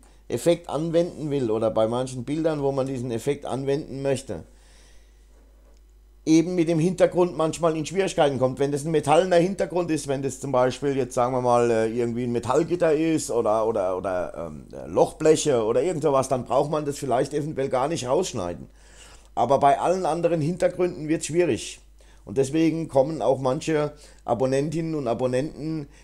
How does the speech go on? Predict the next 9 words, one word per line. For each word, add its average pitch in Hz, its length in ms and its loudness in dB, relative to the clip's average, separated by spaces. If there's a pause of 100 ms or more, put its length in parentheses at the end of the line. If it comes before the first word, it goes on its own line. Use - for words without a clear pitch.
(140)
die, 131 280 -2
äh, 110 180 0
dann 110 480 -2
diesen 120 240 -8
Effekt 127 320 -4
nachbauen, 127 800 2 (300)
äh, 117 280 2
ins 117 300 -4
Trudeln 180 600 0